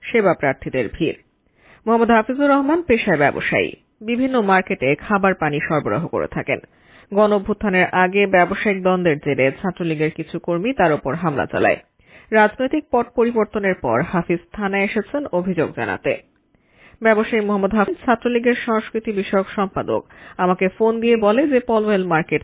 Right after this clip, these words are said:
ছেড়ে দিতে হবে, কারণ আমি ওই মার্কেটে পানি সরবরাহ করতাম। আমি তার কথায় কোনো গুরুত্ব দেইনি। এরপর দশ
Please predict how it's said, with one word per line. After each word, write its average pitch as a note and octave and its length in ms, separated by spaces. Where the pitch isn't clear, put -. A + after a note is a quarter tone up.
ছেড়ে D#3 160
দিতে G#2+ 200
হবে, C#3 300
কারণ E3+ 280
আমি F3 320
ওই D#3 200
মার্কেটে D#3 420
পানি D#3+ 260
সরবরাহ C3 460
করতাম। A#2+ 380
আমি G3+ 280
তার G#3 240
কথায় F3+ 280
কোনো D#3 200
গুরুত্ব D#3+ 340
দেইনি। F2+ 400
এরপর F#3 360
দশ F3+ 200